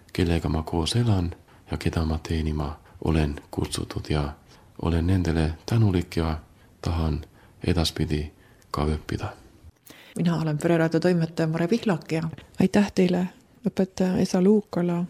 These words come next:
Speaker 2: selle vestluse eest siin saatetunnis ja südamest õnnistus teile teie ametis ja jõudu, tarkust ja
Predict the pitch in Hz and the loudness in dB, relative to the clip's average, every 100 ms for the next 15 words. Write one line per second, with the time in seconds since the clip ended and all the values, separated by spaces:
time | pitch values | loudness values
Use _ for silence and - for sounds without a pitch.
0 | - - - 185 175 175 - - _ - | -8 -12 -4 -2 0 -2 -6 -18 _ 6
1 | 233 - 185 175 180 175 - - - - | 6 6 -2 2 4 2 0 -8 -16 -16
2 | _ _ - - 185 175 175 - 196 196 | _ _ -14 -2 0 0 -4 -2 0 0
3 | - 175 180 175 175 - 180 175 - - | 0 -2 0 0 -2 -2 -2 -4 -6 -18
4 | _ - 202 180 175 - 214 202 - 170 | _ -12 -4 0 0 4 6 6 4 -4
5 | - 180 175 175 175 - - 175 185 233 | -4 0 2 0 -2 -4 -2 0 6 6
6 | 208 - - 165 - - _ _ _ - | 6 2 0 -2 -2 -10 _ _ _ -4
7 | 165 170 196 226 202 175 170 170 170 - | 0 4 8 8 8 4 0 -2 -4 -12
8 | _ 190 180 - - 180 - - 180 185 | _ -4 -4 -8 -6 -6 -6 -4 -2 -2